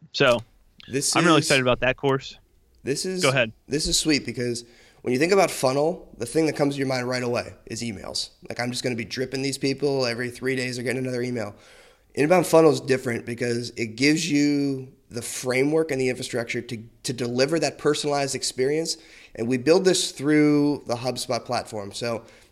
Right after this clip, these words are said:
Speaker 2: just like the agency sales system, you can apply it to any platform that you have, but we walk through HubSpot as our example because we're HubSpot users, so that's our common touch point. But we teach you how to segment your database based on persona.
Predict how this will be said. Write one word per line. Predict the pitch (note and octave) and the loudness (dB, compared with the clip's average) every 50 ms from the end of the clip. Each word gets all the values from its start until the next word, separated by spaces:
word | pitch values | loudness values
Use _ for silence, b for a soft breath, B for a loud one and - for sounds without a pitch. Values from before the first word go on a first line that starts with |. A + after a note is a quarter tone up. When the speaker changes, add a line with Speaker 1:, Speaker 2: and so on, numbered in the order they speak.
| B B - | B B 0
Speaker 2:
just | - C#3 D3 - D3+ | 2 4 4 4 4
like | D3+ D3 D3 | 4 4 2
the | D3 C#3 | 2 0
agency | C#3 C3+ C#3+ C#3+ - C3 | -2 -2 -2 -6 -4 -4
sales | B2+ - C3+ C3+ C3+ | -2 0 0 0 0
system, | C3+ C#3+ - C#3 B2+ | -2 -4 -4 -4 -4
you | B2 B2+ | -4 -4
can | C#3 C#3+ | -4 -4
apply | B2+ A#2+ - - B2+ C3 C#3 | -6 -6 -4 0 0 0 0
it | C#3 C#3 | 0 -2
to | C3+ | -2
any | C#3 C3+ | -4 -2
platform | C3 - C3 C3 C3 - C3 | 0 0 0 0 0 -2 -4
that | B2 | -4
you | A2+ A2+ A#2+ | -2 -2 -2
have, | B2 B2+ C3 C#3+ D3+ | -2 -2 -2 -2 -2
but | C3+ G#2 | -2 -2
we | A2+ C3+ C#3 | 0 0 0
walk | C3 C3 C3 B2+ B2 - | 2 2 0 0 -2 -4
through | - C3 C3+ C#3 C#3+ | -4 -2 -2 -2 -2
HubSpot | B2+ B2 B2 B2+ - - D3 C#3+ C#3 | -2 -4 -4 -4 -2 -2 0 0 0
as | B2+ C3 B2 | 0 -2 -2
our | C3 B2+ | -2 -2
example | A#2+ A#2+ A#2 A#2+ B2 A#2+ A#2+ - D#3 D3 | -2 -2 -4 -4 -4 -4 -2 -2 -4 -2
because | B2+ C3 B2+ A2+ A#2 | -4 -4 -6 -6 -6
we're | A#2 A#2+ | -6 -6
HubSpot | C3+ C#3+ B2+ - A#2+ G#2+ G2+ | -6 -6 -6 -6 -6 -6 -6
users, | G2+ A2 B2+ B2+ C#3 D3 C#3+ | -6 -6 -4 -4 -4 -4 -4
so | - B2 | -4 -4
that's | A2 A#2 A#2 | -4 -4 -4
our | A#2+ A2+ | -6 -6
common | - - A#2+ B2 A#2+ A2+ | -6 -6 -6 -6 -6 -6
touch | - A#2+ A2+ - | -8 -8 -8 -6
point. | - D3 D3+ D3+ - - B B B B B B B B B B B | -4 -4 -4 -4 -6 -10 B B B B B B B B B B B
But | B2 B2 | -2 0
we | A2 B2+ B2 | 0 0 -2
teach | A#2+ - F#3 G3 F#3 - - | -2 0 -2 0 0 0 0
you | C#3 C3 C3+ C3 C3 B2 | 0 2 2 0 0 -2
how | A#2+ B2+ C#3 C3+ C3+ | 0 2 2 2 2
to | B2+ | 4
segment | A#2 - - - C#3+ C3+ C#3 D3+ D#3 D#3 D#3+ D#3 D#3+ | 2 2 4 4 2 2 2 2 0 0 0 -2 -2
your | A2+ B2+ B2+ C3+ C3+ C3 B2 A#2 | -2 0 2 2 4 2 2 0
database | A#2 A#2+ B2 C3 C3 B2+ A2+ A#2+ A#2 A#2 - - | 0 -2 0 0 -2 -2 -4 -6 -6 -8 -8 -4
based | - B2 B2+ B2+ - | -2 0 0 0 2
on | C#3 B2+ B2 | 0 0 -2
persona. | B2 - A2+ A2+ - - A#2+ A#2+ A#2 G2+ - - | -2 -4 -4 -4 -2 -2 -2 -2 -2 -4 -8 -10